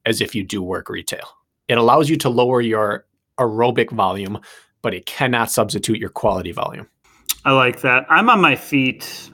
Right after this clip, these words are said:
Speaker 2: I'm not covering that much distance, but I can be on my feet for four to eight hours a day at the gym. Um, I guess maybe I've done it so long that I do not believe it affects when I actually get into the run. The run happens as well or as poorly as it was going to happen regardless, in my opinion.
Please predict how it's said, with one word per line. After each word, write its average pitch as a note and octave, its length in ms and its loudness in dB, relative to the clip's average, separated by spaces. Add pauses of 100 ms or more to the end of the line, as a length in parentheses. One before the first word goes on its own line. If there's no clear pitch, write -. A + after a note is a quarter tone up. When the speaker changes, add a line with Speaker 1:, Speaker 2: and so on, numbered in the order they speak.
Speaker 2:
I'm C3+ 100 -10
not F#3+ 200 -4
covering D3+ 300 2
that C3 100 0
much A2+ 260 -12
distance, C#3 460 -4
but C3+ 120 -6
I D#3 80 0
can D#3 220 -4
be C3+ 100 0
on B2+ 120 0
my A2 160 -4
feet A#2+ 400 -6
for A#2 180 -14
four A#2 360 -4
to G#2 240 -4 (420)
eight B2 160 2
hours A2 380 2
a A2+ 60 -2
day A2 300 2
at G#2 140 -2
the A#2 80 -6
gym. A2 540 -2 (420)
Um, A2 640 0 (480)
I C#3+ 60 2
guess E3 200 2
maybe D#3+ 200 6
I've C#3 80 2
done C#3 180 4
it C3+ 80 0
so E3 180 2
long D#3 280 6
that C#3 100 4
I A#2+ 80 0
do B2 200 -8
not A#2+ 200 -4
believe A#2+ 260 -6
it A2+ 60 -4
affects - 460 -8
when B2 100 -8
I A#2+ 100 -2
actually C#3 380 0
get B2 140 0
into B2 220 -2
the A2+ 120 -2
run. B2+ 380 2
The A2 140 -4
run A#2 200 0
happens A2+ 440 -2
as G2 160 -8
well A2+ 240 0
or A2 180 0
as G#2 100 -6
poorly A2+ 440 0
as G#2 100 -4
it A2+ 80 -10
was G#2+ 140 -12
going G#2+ 180 -4
to G2+ 60 -8
happen G#2+ 320 -2
regardless, G#2 540 -8
in A#2 80 -12
my A2 160 -6
opinion. A2 520 -8